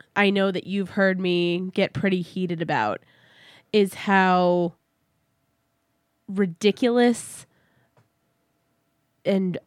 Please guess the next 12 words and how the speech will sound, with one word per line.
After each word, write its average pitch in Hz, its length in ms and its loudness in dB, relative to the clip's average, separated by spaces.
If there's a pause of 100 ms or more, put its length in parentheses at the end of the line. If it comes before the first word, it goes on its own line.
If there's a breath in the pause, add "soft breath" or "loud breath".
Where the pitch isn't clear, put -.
(220)
biased 190 720 4
and 185 240 0
unfair 170 880 2 (400)
that, 170 440 2 (800)
and 196 160 0
you 190 80 0
can't 220 220 0
even 196 160 0
call 180 200 -4
it 170 60 0
a 160 40 0
documentary, 160 760 -2